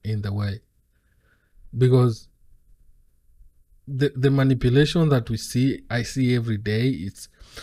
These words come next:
s-, I'll give another example. Back in, back in Africa, when I used to be a young man, not yet married, I used to have, like, I'll get a girlfriend, and the girlfriend will be like,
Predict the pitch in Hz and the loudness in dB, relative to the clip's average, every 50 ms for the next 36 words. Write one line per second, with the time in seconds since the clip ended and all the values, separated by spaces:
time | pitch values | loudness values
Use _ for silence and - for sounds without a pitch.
0 | - - _ - - - - - - - - - _ _ _ - - - 131 135 | -20 -20 _ -20 -18 -16 -16 -16 -18 -20 -20 -20 _ _ _ -16 -8 -2 2 2
1 | 135 135 139 156 165 147 123 117 117 113 110 110 104 101 110 - 107 98 98 107 | 2 2 2 2 2 2 2 0 0 -2 -2 -4 -6 -8 -10 -12 -10 -10 -10 -10
2 | - 107 110 _ _ _ _ _ _ _ - - 117 117 123 165 214 247 269 233 | -12 -16 -20 _ _ _ _ _ _ _ -18 -10 -8 -4 -2 -2 -2 0 0 0
3 | 202 185 - 123 127 143 156 160 147 143 131 131 135 131 131 - 123 117 - 117 | -2 -2 -2 -4 -2 0 0 0 0 -2 -2 -2 -2 -4 -4 -6 -8 -6 -4 -4
4 | 113 110 110 107 104 104 104 104 107 113 120 120 120 113 - - - 120 110 104 | -4 -2 -4 -4 -6 -6 -6 -4 -4 -4 -2 -4 -4 -6 -8 -12 -10 -10 -8 -8
5 | 107 107 104 104 107 - _ _ - - - - _ _ - _ _ - - 107 | -6 -6 -6 -8 -10 -12 _ _ -20 -20 -20 -20 _ _ -20 _ _ -12 -10 -8
6 | 98 95 104 107 107 107 104 104 104 110 110 110 110 110 107 107 110 - - - | -6 -6 -6 -6 -6 -6 -6 -6 -6 -4 -4 -4 -4 -4 -6 -8 -10 -12 -12 -10
7 | 117 104 104 - - 98 92 _ - - 104 107 107 104 104 104 104 101 101 104 | -8 -8 -8 -10 -12 -14 -14 _ -12 -8 -6 -4 -4 -4 -6 -6 -6 -8 -8 -10
8 | - - _ _ _ - 113 120 147 147 - - - 117 101 120 117 113 110 110 | -12 -18 _ _ _ -6 -2 0 0 0 -2 -4 -6 -4 -2 -2 -2 -2 -2 -4
9 | 110 107 101 101 107 _ _ _ _ _ _ _ _ _ - 110 110 113 110 107 | -4 -6 -6 -6 -8 _ _ _ _ _ _ _ _ _ -10 -6 -6 -6 -4 -4
10 | 120 117 - - 107 104 104 110 110 113 110 - - - 110 104 104 107 - - | -4 -4 -4 -4 -6 -6 -6 -6 -4 -6 -6 -8 -8 -8 -6 -6 -6 -8 -12 -16
11 | _ - - - _ _ - - - _ - - - - - 113 113 113 110 110 | _ -20 -20 -20 _ _ -20 -20 -20 _ -20 -20 -20 -12 -8 -4 -4 -2 -2 0
12 | 127 131 139 143 135 - 139 123 113 113 110 107 104 104 110 107 104 101 98 98 | 0 2 2 2 0 0 -2 -2 -2 -2 -2 -4 -4 -4 -4 -4 -2 -2 -2 -4
13 | 98 95 - _ - | -6 -8 -10 _ -20